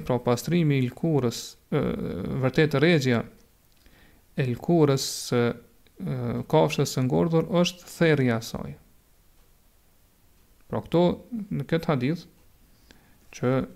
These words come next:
shumë prej dje-, pra, e transmeton Imam Ahmedi, Nesaiu,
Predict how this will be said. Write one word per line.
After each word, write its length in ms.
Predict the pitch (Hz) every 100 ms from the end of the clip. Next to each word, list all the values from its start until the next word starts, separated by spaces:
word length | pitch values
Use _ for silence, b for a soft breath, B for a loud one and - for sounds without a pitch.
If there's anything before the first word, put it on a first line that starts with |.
| 185
shumë 240 | - 151
prej 140 | 147 139
dje-, 180 | 135 -
pra, 160 | 139 127
e 40 |
transmeton 640 | 131 123 - 127 143 127 - - _ _
Imam 260 | 135 123 123
Ahmedi, 380 | 117 123 120 120
Nesaiu, 560 | 117 - 123 123 120